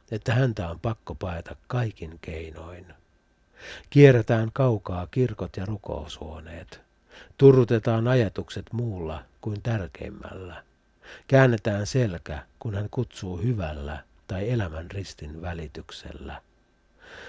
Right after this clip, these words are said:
Toivottavasti pakenemisen syynä emme ole me,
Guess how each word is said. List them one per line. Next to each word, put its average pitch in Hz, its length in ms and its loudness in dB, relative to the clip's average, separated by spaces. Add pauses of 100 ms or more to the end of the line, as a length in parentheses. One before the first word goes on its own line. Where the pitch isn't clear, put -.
(400)
Toivottavasti 107 880 2
pakenemisen 82 760 -6
syynä 90 400 -6
emme 95 320 -6
ole 76 180 -6
me, 82 380 -8